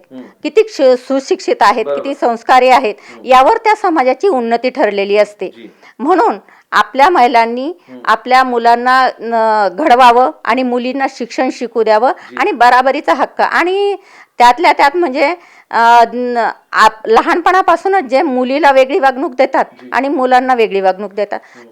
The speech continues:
Speaker 2: ती मात्र घडलीच नाही पाहिजे.
Speaker 1: जी.
Speaker 2: मूल हे आपलं एकच आहे.
Speaker 1: हम्म.
Speaker 2: मुलगी असो वा मुलगा असो,
Speaker 1: हम्म.
Speaker 2: हे जर घडवलं
Speaker 1: हम्म.
Speaker 2: तर खूप छान होईल,
Speaker 1: हम्म.
Speaker 2: असं
Speaker 1: नाही,
Speaker 2: मला
Speaker 1: पण
Speaker 2: वाटतं.
Speaker 1: मंजुश्री ताई, खरं तर तुम्ही जे म्हणता ठीक आहे.
Speaker 2: हम्म.
Speaker 1: आता तुम्हालाही मुलं मुली असतील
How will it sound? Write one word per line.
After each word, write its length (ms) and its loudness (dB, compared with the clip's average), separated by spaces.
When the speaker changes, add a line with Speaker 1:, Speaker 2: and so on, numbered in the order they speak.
Speaker 2:
ती 120 -4
मात्र 340 0
घडलीच 360 -6
नाही 180 -2
पाहिजे. 280 -2
Speaker 1:
जी. 60 -8
Speaker 2:
मूल 340 -4
हे 160 0
आपलं 320 -2
एकच 420 -2
आहे. 260 0
Speaker 1:
हम्म. 420 -16
Speaker 2:
मुलगी 280 -2
असो 300 0
वा 100 2
मुलगा 340 0
असो, 320 -2
Speaker 1:
हम्म. 120 -20
Speaker 2:
हे 100 -2
जर 180 2
घडवलं 440 2
Speaker 1:
हम्म. 440 -10
Speaker 2:
तर 180 2
खूप 280 -8
छान 180 0
होईल, 300 -4
Speaker 1:
हम्म. 100 -20
Speaker 2:
असं 220 -8
Speaker 1:
नाही, 120 -6
Speaker 2:
मला 40 -6
Speaker 1:
पण 60 -6
Speaker 2:
वाटतं. 140 -4
Speaker 1:
मंजुश्री 200 -10
ताई, 240 2
खरं 180 0
तर 220 0
तुम्ही 420 -10
जे 160 -6
म्हणता 260 -6
ठीक 320 -10
आहे. 100 2
Speaker 2:
हम्म. 360 -16
Speaker 1:
आता 160 -6
तुम्हालाही 400 0
मुलं 200 -2
मुली 220 -4
असतील 360 -6